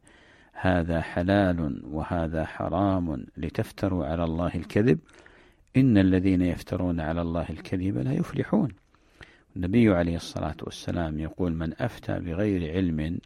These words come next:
كان إثمه على من أفتاه". ولذلك من، من، من الكذب على الله عز وجل أن يقول الإنسان وأن يتصدى لقول هذا حلال وهذا حرام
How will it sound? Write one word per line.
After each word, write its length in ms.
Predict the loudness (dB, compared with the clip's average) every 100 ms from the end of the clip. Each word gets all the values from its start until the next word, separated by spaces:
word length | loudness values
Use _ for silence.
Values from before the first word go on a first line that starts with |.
| -14 _ _ _ _ _
كان 320 | 0 2 4 2
إثمه 600 | 0 -2 -2 -2 -4 -4
على 300 | -2 0 2
من 160 | 0
أفتاه". 420 | -2 -2 0 0 -2 _ _ _ -20 -20 _ -12
ولذلك 500 | -4 4 4 4 2
من، 220 | 2 2 0 -4
من، 420 | -4 -2 0 0 0
من 160 | 0
الكذب 500 | -2 0 2 4 4
على 160 | 2 0
الله 180 | 0 0
عز 280 | -2 -4
وجل 420 | -4 -2 0 0 -2 _ _ _ _ _ _ -6
أن 260 | -4 -4 -4 -4 -6 -8 -8
يقول 440 | -8 -6 0 2
الإنسان 640 | 2 0 -4 -6 -4 -2 -2
وأن 240 | -4 -6
يتصدى 560 | -8 -10 -8 -6 -2 -2
لقول 500 | -4 -6 -6 -4 -4
هذا 300 | -4 -4 -6
حلال 540 | -8 -6 -4 -4 -4
وهذا 360 | -8 -10 -12 -10
حرام 540 | -10 -8 -6 -6 -6